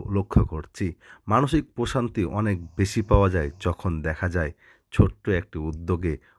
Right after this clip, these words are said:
অনেক বেশি আউটপুট পাওয়া যায়। সামাজিক নেতৃবৃন্দকে সাথে নিয়ে যখন সে বাড়িতে আমরা গিয়েছিলাম, আমাদের উদ্দেশ্য ছিল আগামী দিনেও যেন সমাজ তাদের দিকে তাকায় এবং তাদের প্রয়োজনটিকে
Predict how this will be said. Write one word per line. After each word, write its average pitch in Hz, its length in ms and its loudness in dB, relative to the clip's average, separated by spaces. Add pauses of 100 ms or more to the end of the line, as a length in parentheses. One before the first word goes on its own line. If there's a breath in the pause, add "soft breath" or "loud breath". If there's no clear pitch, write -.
(100)
অনেক 90 340 -2 (180)
বেশি 85 380 -2 (160)
আউটপুট 90 680 0
পাওয়া 78 260 0
যায়। 78 260 -2 (260)
সামাজিক 127 500 4
নেতৃবৃন্দকে 139 760 2
সাথে 113 420 -2
নিয়ে 120 200 2
যখন 113 360 0
সে 107 200 -2
বাড়িতে 90 440 2
আমরা 101 220 2
গিয়েছিলাম, 90 640 0
আমাদের 92 320 0
উদ্দেশ্য 82 460 -2
ছিল 110 280 2 (300 loud breath)
আগামী 98 400 4
দিনেও 92 360 2
যেন 80 260 -2
সমাজ 92 480 -2
তাদের 80 320 -6
দিকে 82 220 -6
তাকায় 104 500 0 (260 loud breath)
এবং 87 160 -2
তাদের 85 300 0
প্রয়োজনটিকে 92 840 0